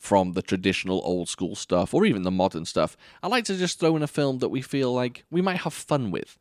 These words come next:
We might just have a little fun with it. And I haven't seen this film. Well, I have now, but I hadn't seen this film. And, uh,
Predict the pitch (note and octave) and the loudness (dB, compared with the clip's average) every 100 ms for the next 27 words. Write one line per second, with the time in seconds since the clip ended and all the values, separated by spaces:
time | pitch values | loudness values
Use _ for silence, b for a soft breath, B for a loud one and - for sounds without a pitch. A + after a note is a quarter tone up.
0 | _ E3 F#3+ F3+ E3 D#3 D3 A2 A#2 B2 | _ -2 0 0 -2 -4 -2 -2 -4 -4
1 | G2 E2+ D2 - b b b B2+ F3+ A#3+ | -4 -2 -4 -6 b b b -2 2 4
2 | A#3+ E3 C#3+ G2 E2 A#1+ G1+ - _ _ | 2 2 2 2 -2 -4 -6 -10 _ _
3 | _ _ _ - D#2 G2+ - F#2+ - - | _ _ _ -2 0 0 2 0 0 0
4 | F2+ - C3 A2 - E2+ E2 C2 - D#2 | 0 4 2 2 -6 -6 -6 -6 -2 -2
5 | D#2 _ b b b b b - B2 B2 | -2 _ b b b b b 2 8 12
6 | B2 | 12